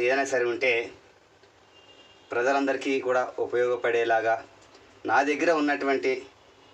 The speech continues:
ఏదో ఒక కొద్దిపాటి పాటలు, ఒక మూడు వందలో నాలుగు వందల పాటలు సాహిత్యం అయితే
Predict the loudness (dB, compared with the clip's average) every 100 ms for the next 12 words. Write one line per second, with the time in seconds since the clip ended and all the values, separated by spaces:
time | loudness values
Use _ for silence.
0 | -10 -4 0 2 0 -2 -2 -2 0 0
1 | -2 -6 -6 0 0 0 -4 -6 -12 -20
2 | -20 -20 -20 -20 -20 -20 -14 -6 -4 -2
3 | 0 0 0 0 0 0 0 0 0 -2
4 | -2 -2 -2 -2 -2 -2 -6 -18 -20 -20
5 | -20 -20 -20 -20 -20 -20 -20 -20 _ _
6 | -20 -16 -2 0 0 -2 -2 0 0 0